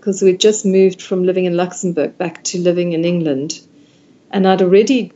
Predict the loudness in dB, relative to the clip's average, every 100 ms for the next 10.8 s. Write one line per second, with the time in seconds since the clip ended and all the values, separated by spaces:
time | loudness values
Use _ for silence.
0 | -20 -18 -10 0 2 2 -2 -6 -6 -6
1 | -4 2 4 4 0 -4 -6 _ _ _
2 | _ -4 -2 -2 -4 -6 -4 -6 -6 -2
3 | -2 0 2 4 4 0 -2 -2 0 -2
4 | 2 4 4 4 4 4 -4 _ _ _
5 | _ -2 2 2 0 -4 -2 -2 -4 -14
6 | _ _ _ _ _ -8 -6 -4 0 2
7 | 2 0 -4 -8 -6 -2 -2 -2 -4 -6
8 | -8 -16 -18 -12 -8 -6 -2 0 2 2
9 | -2 -2 0 2 0 -2 -6 -4 -6 -6
10 | -6 -6 -6 -6 -2 -2 -4 -8